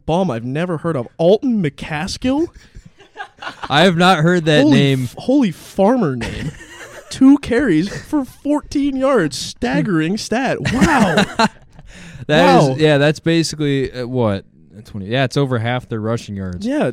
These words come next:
Speaker 1: and
Speaker 2: Wow.
Speaker 1: oh, <laughs> it was bad. It was really bad. And like I said before, Shedeur Sanders threw forty-three passes and only completed twenty-seven of them.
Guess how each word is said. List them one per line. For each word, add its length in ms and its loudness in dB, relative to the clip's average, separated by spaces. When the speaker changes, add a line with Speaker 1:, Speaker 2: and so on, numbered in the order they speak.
Speaker 1:
and 360 0
Speaker 2:
Wow. 440 -4
Speaker 1:
oh, 320 -2
<laughs> 300 -20
it 160 2
was 160 0
bad. 600 -6
It 120 -2
was 160 -2
really 400 0
bad. 320 -2
And 160 -4
like 200 0
I 80 2
said 200 -2
before, 320 -2
Shedeur 300 -2
Sanders 340 -2
threw 120 -2
forty-three 880 -4
passes 560 -10
and 120 -6
only 180 -2
completed 380 -6
twenty-seven 580 -6
of 140 -10
them. 180 -10